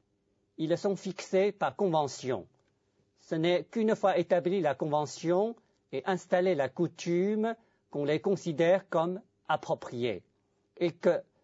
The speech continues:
tout ce qui s'écarte de la convention sont considérés comme inappropriés. Les noms ne dénomment pas telle ou telle autre réalité de manière définitive. Leur correspondance est fixée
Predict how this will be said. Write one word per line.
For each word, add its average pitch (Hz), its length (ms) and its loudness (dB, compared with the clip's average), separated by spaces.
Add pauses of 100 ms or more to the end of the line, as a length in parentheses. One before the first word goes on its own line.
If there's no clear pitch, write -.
(180)
tout 226 140 0
ce 208 120 -2
qui 185 360 -2 (360)
s'écarte 190 720 0 (400)
de 127 60 -2
la 127 140 0
convention 165 640 0
sont 147 160 -10
considérés 180 920 2 (340)
comme 196 400 2 (200)
inappropriés. 135 920 -2 (600)
Les 165 200 2
noms 214 320 2 (520)
ne 139 100 -2
dénomment 185 480 4
pas 190 280 2 (160)
telle 202 220 4
ou 156 120 0
telle 180 280 2
autre 165 300 0
réalité 151 640 0
de 143 80 -4
manière 143 360 -2
définitive. 156 800 -2 (1080)
Leur 156 560 4
correspondance 185 1000 2
est 143 140 -2
fixée 196 560 -2